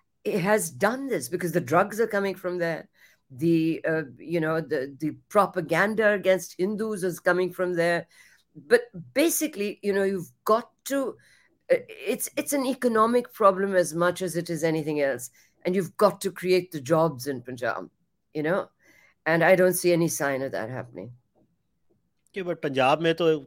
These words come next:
Speaker 2: Tavleen, everybody has let Punjab down. And I, I, I, I've never hidden my political voting patterns or anything. Everybody, I'm very open about this.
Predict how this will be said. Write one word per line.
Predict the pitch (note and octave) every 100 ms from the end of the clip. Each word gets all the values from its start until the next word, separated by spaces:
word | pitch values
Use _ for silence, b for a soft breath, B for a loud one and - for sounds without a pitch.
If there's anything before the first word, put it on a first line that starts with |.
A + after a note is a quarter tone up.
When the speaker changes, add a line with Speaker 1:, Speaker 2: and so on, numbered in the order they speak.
| -
Speaker 2:
Tavleen, | B2+ C3+ D3 C#3+
everybody | B2 A2 C3+ F3 E3 E3
has | D#3 D3+
let | B2 B2 B2+
Punjab | B2+ A2+ A#2+ A2+
down. | G#2+ A#2
And | B2 B2+
I, | B2+ B2+ B2 C3+ -
I, | -
I, | - B B
I've | C3+ F3
never | F3+ F#3 G3
hidden | F3 E3+ F3
my | E3 D#3
political | D3+ C#3+ C#3 D3 D#3 C#3
voting | B2+ C3+ C#3+
patterns | C3+ B2+ B2 C#3
or | C#3
anything. | C3 A#2+ C3 C3+ B2 C3+
Everybody, | A#2+ C#3+ C#3 C#3 C#3 C3 -
I'm | B2 C#3
very | B2 C3 D#3
open | B2 D3+ C#3+
about | B2 A#2+ A#2
this. | B2+